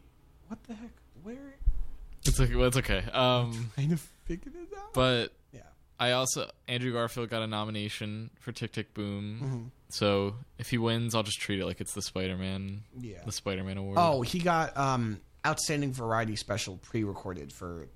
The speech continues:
Speaker 1: Hamilton. He has two Emmys. The other one was Outstanding
Speaker 2: What?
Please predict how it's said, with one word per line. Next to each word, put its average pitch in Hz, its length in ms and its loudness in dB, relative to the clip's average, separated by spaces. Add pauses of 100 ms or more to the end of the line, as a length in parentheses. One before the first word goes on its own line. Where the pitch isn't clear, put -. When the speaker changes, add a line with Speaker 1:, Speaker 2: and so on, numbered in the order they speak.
(100)
Speaker 1:
Hamilton. 69 640 -6 (800)
He 175 60 6
has 277 120 4
two 180 200 2
Emmys. 85 520 -2
The 135 80 0
other 156 120 0
one 131 160 2
was 120 220 0
Outstanding 135 720 4
Speaker 2:
What? 127 80 -4